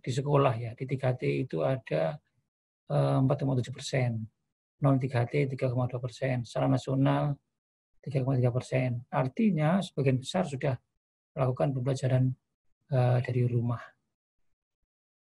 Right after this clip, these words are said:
Bentuknya apa? Ini mungkin jadi semacam referensi bagi Ibu Bapak. Mereka kebanyakan Ibu Bapak,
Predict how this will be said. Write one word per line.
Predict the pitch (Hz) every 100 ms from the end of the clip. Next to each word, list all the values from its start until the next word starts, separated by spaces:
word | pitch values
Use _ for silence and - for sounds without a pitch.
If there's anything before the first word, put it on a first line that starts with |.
| _
Bentuknya | 160 139 165 190 220
apa? | 151 127 127 185
Ini | 151 143
mungkin | 131 127
jadi | 135 127 127
semacam | - - 131 131 127 127 _ _ _ _
referensi | 131 123 135 123 -
bagi | 131 127
Ibu | 123
Bapak. | - 123 180 220 _ _ _ _ _ _ _ _ _ -
Mereka | 147 143 165
kebanyakan | 127 143 139 131 156 147
Ibu | 127
Bapak, | 123 120 - 147 208